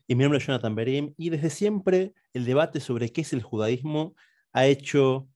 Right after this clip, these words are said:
da-, dado para escribir libros y análisis.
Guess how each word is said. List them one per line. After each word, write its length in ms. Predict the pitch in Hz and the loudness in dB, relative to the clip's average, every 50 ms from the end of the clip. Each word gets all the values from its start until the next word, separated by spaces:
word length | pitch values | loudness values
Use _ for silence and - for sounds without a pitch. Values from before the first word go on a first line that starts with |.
| _ _ _ _ _ _ _ _ | _ _ _ _ _ _ _ _
da-, 320 | - - - 123 127 131 | -18 -8 -2 2 2 2
dado 280 | 131 117 135 135 135 127 | 4 2 2 2 2 0
para 120 | 127 117 | -2 -2
escribir 320 | 110 - - 117 113 120 110 | -4 -4 -4 -2 -2 0 0
libros 600 | 110 120 139 135 127 131 127 127 123 120 - - - | 0 0 0 2 2 2 0 0 -2 -4 -6 -12 -12
y 120 | 113 110 | -10 -6
análisis. 640 | 107 113 131 135 131 123 123 - 131 127 127 - | -4 -2 -2 -2 -2 -4 -6 -8 -10 -10 -10 -12